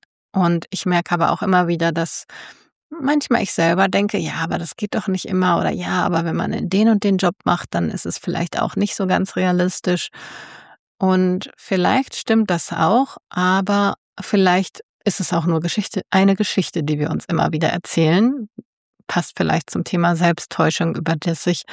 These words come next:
meine letzte Podcast-Folge gemacht habe. Und, ähm, weil meine Beobachtung ist, dass wirklich wahnsinnig viele Menschen fast nur aus dem Überleben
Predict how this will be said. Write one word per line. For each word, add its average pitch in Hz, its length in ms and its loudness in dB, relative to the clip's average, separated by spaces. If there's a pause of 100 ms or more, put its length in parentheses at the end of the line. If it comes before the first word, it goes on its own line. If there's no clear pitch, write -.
(340)
meine 180 300 4
letzte 170 680 0
Podcast-Folge - 760 -4
gemacht 151 400 -4
habe. 175 380 2 (1400)
Und, 180 840 2 (100)
ähm, 175 680 0 (160)
weil 170 220 0
meine 190 300 4
Beobachtung 175 540 -2
ist, - 220 -6
dass 180 180 -6
wirklich 175 460 -2
wahnsinnig 170 580 2
viele 170 220 0
Menschen 160 400 -2
fast - 320 -4
nur 180 260 2
aus 165 120 -4
dem 160 160 -6
Überleben 160 680 -4